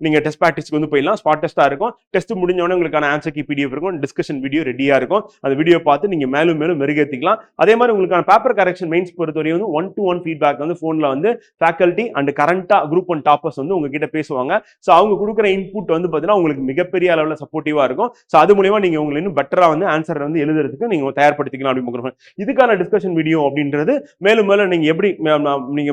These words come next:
இன்னும் பெட்டரா எப்படி ஆன்சர் பண்ணலாம் அப்படின்றத வந்து சொல்றதுக்கான ஒரு வீடியோ வந்து இது இருக்கும் அப்படின்னு சொல்லி பார்க்குறோம். இந்த பேட்ச்ல நீங்க ஜாயின் பண்ண நினைச்சீங்கன்னா, again அதே தான், ஃப்ரெண்ட். நைன் த்ரீ சிக்ஸ் ஜீரோ ஃபைவ் டபுள் த்ரீ டபுள் நைன் டூ அப்படின்ற நம்பர் இருக்கும். இல்லைன்னா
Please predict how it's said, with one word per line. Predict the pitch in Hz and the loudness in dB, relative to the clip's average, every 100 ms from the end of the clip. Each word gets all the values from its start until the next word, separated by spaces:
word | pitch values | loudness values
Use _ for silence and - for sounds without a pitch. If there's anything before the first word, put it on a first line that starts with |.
| 143 | -2
இன்னும் | 151 180 190 | -2 0 0
பெட்டரா | 156 156 170 | 0 0 0
எப்படி | 151 | 0
ஆன்சர் | 151 147 151 143 | -2 -2 -6 -8
பண்ணலாம் | 131 135 127 | -4 -2 -2
அப்படின்றத | 139 151 143 139 135 | -2 -4 -2 -2 -4
வந்து | 147 185 | -6 -6
சொல்றதுக்கான | 147 147 135 143 | -6 -6 -4 -4
ஒரு | 196 127 | -4 -4
வீடியோ | 139 139 | -2 0
வந்து | 123 151 | 0 -4
இது | 156 131 | -4 -4
இருக்கும் | 127 135 | -4 -6
அப்படின்னு | 120 123 | -8 -8
சொல்லி | 127 | -6
பார்க்குறோம். | 123 131 - _ - | -4 -6 -10 _ -8
இந்த | 226 254 | 2 4
பேட்ச்ல | 202 208 208 202 | 6 4 2 2
நீங்க | 165 | 2
ஜாயின் | 160 160 | 2 2
பண்ண | 160 | 0
நினைச்சீங்கன்னா, | 147 151 147 220 143 | 0 -2 -2 -2 -2
again | 156 147 | 0 0
அதே | 143 | 0
தான், | 143 | -2
ஃப்ரெண்ட். | 196 226 _ - | -2 -6 _ 0
நைன் | 165 190 | 2 4
த்ரீ | 190 | 2
சிக்ஸ் | 170 165 | 2 4
ஜீரோ | 170 | 4
ஃபைவ் | 175 | 4
டபுள் | 160 160 | 0 0
த்ரீ | 165 | 0
டபுள் | 160 147 156 | 0 0 -2
நைன் | 151 | -2
டூ | 151 | -2
அப்படின்ற | 143 135 | -2 -4
நம்பர் | 139 143 | -2 -2
இருக்கும். | 139 233 - - | 0 -4 -6 -6
இல்லைன்னா | 160 | 0